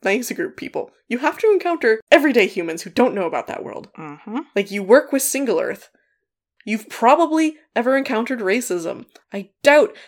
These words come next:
Speaker 1: this nineteen or twenty-year-old young man hasn't. It makes, when she has these fucking info dump, word vomit bullshit, feel like,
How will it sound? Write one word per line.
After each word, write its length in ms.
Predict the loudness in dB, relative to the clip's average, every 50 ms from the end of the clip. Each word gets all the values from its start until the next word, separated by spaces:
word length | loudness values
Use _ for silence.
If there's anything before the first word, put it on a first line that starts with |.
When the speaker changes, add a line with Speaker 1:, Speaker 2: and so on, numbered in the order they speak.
| _ _ -6
Speaker 1:
this 200 | -6 -6 -6 -6
nineteen 560 | -4 -2 -2 -2 -2 -4 -6 -8 -6 -4 -4
or 80 | -4 -4
twenty-year-old 680 | -4 -4 -4 -2 -2 -4 -2 -2 0 0 0 0 0 0
young 220 | -2 -2 -2 -2
man 360 | -2 -2 -2 -2 -4 -6 -8 -14 _ _ _ _ _
hasn't. 680 | _ -4 4 6 6 6 6 2 -4 -8 -8 -12 -14 -14 _ _ _ _ _ _ _ _ _ _
It 180 | -2 -2 -2 -2
makes, 440 | 0 2 2 2 0 -2 -6 -8 -4 0
when 260 | 0 0 0 -2 -4
she 220 | -6 -6 -8 -8
has 300 | -6 -2 -2 -2 -2 -2 -4
these 180 | -8 -8 -6
fucking 480 | -6 -6 -6 -6 -8 -8 -10 -10 -12 -14 _ _ _ _ _ _ _ _ _ _ _ _ _ 2
info 420 | 4 4 4 4 4 6 6 6
dump, 400 | 6 4 2 2 2 -2 -4 -8 _ _ _ _ _ _ _ _ _ _ -20 -16 -14
word 460 | -2 4 6 6 6 6 4 0 -2
vomit 680 | -6 -6 -2 0 0 0 0 -2 -4 -6 -6 -10 -10 _
bullshit, 680 | -2 0 2 2 2 0 -2 -2 -2 -2 -2 -4 -6 _ _ _ _ _ _ _ _ _ _ _ _ _ _ _
feel 260 | -6 0 2 4 4
like, 460 | 4 4 4 2 0 -4 -12 -20 _